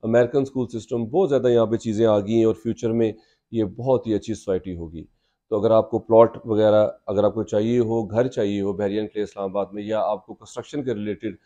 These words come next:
कोई भी इन्फॉर्मेशन चाहिए हो, तो मेरा टेलीफोन नंबर स्क्रीन के नीचे मेंशन हो रहा है, ज़ीरो थ्री हंड्रेड नाइन ट्रिपल ज़ीरो ट्रिपल एट। हमारा चैनल है शम्स राजा, शम्स राजा, उसे सब्सक्राइब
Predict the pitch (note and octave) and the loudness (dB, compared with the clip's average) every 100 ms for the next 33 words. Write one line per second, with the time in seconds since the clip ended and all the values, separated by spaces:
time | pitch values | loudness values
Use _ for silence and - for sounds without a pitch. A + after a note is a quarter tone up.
0 | _ _ - C#3 C#3 C#3 A#2 A2+ G#2+ A2 | _ _ -2 0 2 0 -2 -4 -4 -6
1 | G#2+ G2+ G2+ G2+ G2+ G#2+ G#2 G#2 G#2 A2 | -4 -2 0 -2 -4 -4 -4 -4 -8 -8
2 | G#2+ G#2 A2 G2+ G#2+ G#2 A2 G#2+ A#2+ A2+ | -12 -12 -14 -14 -14 -12 -10 -10 -8 -2
3 | A#2+ A#2+ A#2+ G#2+ A2+ G#2+ C3 A#2+ A2+ G#2 | 0 0 -2 -4 -8 -8 -8 -6 -4 -6
4 | _ _ _ - G#2+ G2+ G2+ G2 G#2 G2+ | _ _ _ -4 0 0 -2 -6 -6 -4
5 | G#2 - - A#2+ A#2+ A#2 A2+ G#2+ G#2 D3 | -6 -6 -6 0 0 -2 -4 -2 -2 0
6 | A#2 G#2 G2 B2 A2 G#2 G2 G2+ - G2 | 0 0 -2 -4 -6 -4 -2 -4 -6 -10
7 | G2+ G2 F#2+ G2 F#2+ - F#2+ - G#2+ | -4 -4 -2 -4 -6 -14 -14 -4 -4